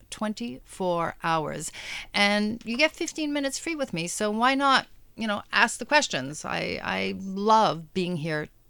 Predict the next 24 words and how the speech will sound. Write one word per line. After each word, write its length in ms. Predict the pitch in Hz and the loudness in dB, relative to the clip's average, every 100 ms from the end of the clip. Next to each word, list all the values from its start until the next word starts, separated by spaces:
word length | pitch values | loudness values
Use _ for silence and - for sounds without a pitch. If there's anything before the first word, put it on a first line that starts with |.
| - | -14
to 200 | - - | -14 -6
answer 460 | 165 156 151 151 - | -4 -4 -6 -6 -10
your 280 | - 156 147 | -8 -2 -2
questions. 640 | 147 - - - - - - - - - - - - - - | -2 -6 -8 -8 -12 -12 -12 -12 -12 -12 -14 -16 -18 -12 0
Now, 180 | 233 - - - - - - - - - | 0 0 -12 -18 -20 -20 -20 -20 -20 0
joining 300 | 269 294 302 | 8 8 8
me 320 | 277 277 285 - | 4 2 0 0
in 180 | 269 | 0
studio 460 | 277 - 277 254 233 | 0 -2 0 2 0
still 600 | - - 269 170 131 - - - - | -2 0 4 4 4 -2 -14 -20 -2
is 360 | 208 151 147 - - - | 2 2 0 -10 -18 -6
Corinne 480 | 226 196 226 240 247 | -2 0 2 0 -2
Hazan. 520 | - 196 190 190 202 | 0 0 2 0 0
She 180 | - 208 - | -2 -4 -2
is 240 | 196 180 | -4 -2
the 180 | 180 - - | -4 -2 2
author 540 | 214 226 - 147 139 - | 4 4 2 -2 -2 -2
of 360 | 147 139 160 | -2 -2 -4
Stop, 640 | - - - 349 - - - - - - - - | -10 -12 -4 0 0 -4 -16 -20 -20 -20 -20 -10
Love 360 | 170 196 233 233 | 0 2 2 -2
is 240 | 196 185 | -4 -4
No 180 | 165 170 | -4 -4
Poker 300 | 170 175 165 | -4 -6 -4
Game. 340 | 147 92 92 | -6 -6 -8